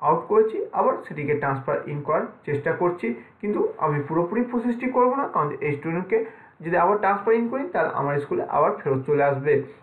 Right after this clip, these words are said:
এরপরে তার সাথে এই স্টুডেন্টের কিছু তথ্য আমাদেরকে দিতে হবে। তার মধ্যে সবথেকে প্রথমে যে তথ্যটি দিতে হবে সেই তথ্যটি হলো তার একাডেমিক ইয়ার, সে কোন একাডেমিক ইয়ারে ভর্তি হচ্ছে, দু হাজার কুড়ি। একটু আগে আমি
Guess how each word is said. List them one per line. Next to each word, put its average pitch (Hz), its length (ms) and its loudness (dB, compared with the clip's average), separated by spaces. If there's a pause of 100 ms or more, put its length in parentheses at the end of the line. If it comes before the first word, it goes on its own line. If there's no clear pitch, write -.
(140)
এরপরে 294 260 4 (100)
তার 254 160 2
সাথে 294 180 -2 (280)
এই 196 120 4
স্টুডেন্টের 247 420 -2
কিছু 175 160 -6 (100)
তথ্য 147 160 0 (420)
আমাদেরকে 143 380 0
দিতে 147 200 -2
হবে। 147 120 6 (280)
তার 170 120 2
মধ্যে 233 220 2
সবথেকে 160 340 -2
প্রথমে 202 260 0 (120)
যে 247 140 0
তথ্যটি 247 340 -2 (120)
দিতে 240 200 -2
হবে 254 140 2 (360)
সেই - 200 -6
তথ্যটি 160 360 0
হলো 226 120 2 (320)
তার 175 120 2 (220)
একাডেমিক 151 480 -2
ইয়ার, 139 180 4 (360)
সে 175 80 -4 (120)
কোন 190 100 2 (120)
একাডেমিক 202 420 2
ইয়ারে 220 260 6
ভর্তি 220 240 0
হচ্ছে, 240 160 -2 (120)
দু 151 140 2
হাজার 147 200 4 (100)
কুড়ি। 156 220 -2 (320)
একটু 190 220 0
আগে 262 200 2
আমি 262 120 2